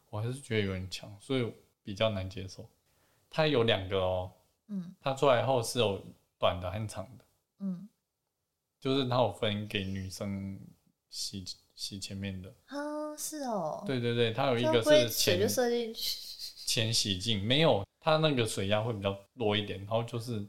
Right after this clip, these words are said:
Speaker 2: 哦。
Speaker 1: 它会刚好洗到，不会让你脏，然后洗完后，其实你还是得抽一张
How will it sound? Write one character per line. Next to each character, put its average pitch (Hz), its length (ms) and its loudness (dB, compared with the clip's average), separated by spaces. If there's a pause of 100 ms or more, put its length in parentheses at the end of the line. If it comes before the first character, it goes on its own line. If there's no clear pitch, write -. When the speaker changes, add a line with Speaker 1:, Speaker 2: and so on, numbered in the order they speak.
(140)
Speaker 2:
哦。 202 680 -4
Speaker 1:
它 156 100 6
会 160 140 8
刚 131 200 6
好 123 60 6
洗 92 380 0
到， 101 200 6
不 92 120 -2
会 104 140 6
让 117 200 2
你 92 300 -8 (260)
脏， 95 240 -8 (120)
然 120 120 2
后 135 480 2 (220)
洗 - 240 -2
完 98 180 2
后， 110 400 2 (640)
其 - 160 2
实 151 60 6
你 135 100 4
还 104 140 2
是 120 140 -2
得 98 180 0
抽 101 240 -2
一 101 100 -2
张 95 320 -8